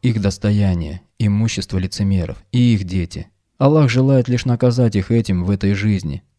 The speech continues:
Они устают собирать это, и затем у них возникают трудности из-за них, и чтобы души их изошли,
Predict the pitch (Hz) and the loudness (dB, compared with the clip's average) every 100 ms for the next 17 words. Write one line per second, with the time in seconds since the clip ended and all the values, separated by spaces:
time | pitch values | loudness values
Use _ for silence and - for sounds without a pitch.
0 | - 135 151 143 - 113 113 123 - 87 | -2 2 4 4 2 2 2 0 -2 -2
1 | 98 101 - 107 98 - 95 - 127 113 | 0 0 -2 -2 -2 -2 -8 -6 -4 0
2 | 123 - 131 - 107 107 110 95 92 98 | 0 2 0 2 0 0 0 -2 0 0
3 | 110 98 - 110 107 98 - - 101 92 | 0 0 0 -2 0 -2 -4 -6 -6 -2
4 | 95 92 82 - _ _ - 131 - 123 | 0 0 -2 -8 _ _ -4 -2 0 2
5 | 127 131 135 107 98 - 120 110 110 - | 2 4 2 2 0 -2 -2 0 0 -2
6 | 92 80 | -2 -4